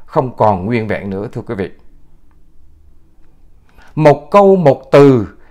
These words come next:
mà bị bỏ đi hay thêm vào mà có cái dụng ý nào đó thì ngay lập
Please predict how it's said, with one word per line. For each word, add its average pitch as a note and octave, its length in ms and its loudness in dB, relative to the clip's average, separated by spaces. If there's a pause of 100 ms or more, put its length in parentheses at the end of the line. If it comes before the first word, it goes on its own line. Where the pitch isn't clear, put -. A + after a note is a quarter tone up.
(240)
mà C3 360 0
bị A#2+ 220 0
bỏ B2 260 2
đi F3+ 340 -2
hay F3+ 300 -4
thêm F#3+ 280 -2
vào A#2+ 440 0 (340)
mà G#2+ 320 0
có F3 300 -2
cái G3 100 -2
dụng G#2+ 260 -4
ý C3+ 120 0
nào D#3 140 0
đó A2+ 300 -4 (280)
thì A#2 200 -4
ngay F#3+ 380 -4
lập - 120 -8